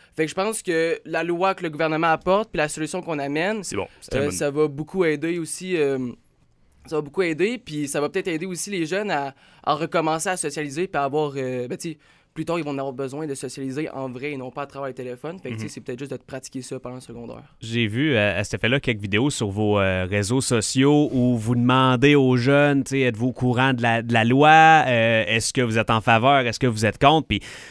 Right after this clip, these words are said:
Speaker 3: on s'entend, je pense que les jeunes, majoritairement, sont contre cette loi-là parce que ça vient les toucher eux autres.
Speaker 2: C'est
Speaker 3: Puis,
Speaker 2: ça.
Speaker 3: euh,
Speaker 1: Exactement.
Speaker 3: sentez-vous qu'ils, ils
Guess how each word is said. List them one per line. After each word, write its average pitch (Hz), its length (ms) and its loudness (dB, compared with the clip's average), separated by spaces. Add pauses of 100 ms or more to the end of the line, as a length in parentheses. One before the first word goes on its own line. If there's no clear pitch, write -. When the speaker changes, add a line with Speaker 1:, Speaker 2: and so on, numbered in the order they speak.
(100)
Speaker 3:
on 110 80 2
s'entend, 123 260 4
je - 60 0
pense 131 160 4
que 120 80 0
les 104 180 4
jeunes, 123 420 2
majoritairement, 117 800 2
sont 117 240 0
contre 123 240 2
cette 117 220 -2
loi-là 117 400 4
parce 104 160 -2
que - 20 -8
ça 107 80 0
vient 110 160 2
les 107 200 2
toucher 120 420 -2
eux 107 220 0
autres. 127 280 2
Speaker 2:
C'est - 0 -
Speaker 3:
Puis, 113 100 0
Speaker 2:
ça. 95 60 0
Speaker 3:
euh, - 360 -10
Speaker 1:
Exactement. 113 340 0
Speaker 3:
sentez-vous 147 800 4
qu'ils, 151 600 4
ils 123 760 -2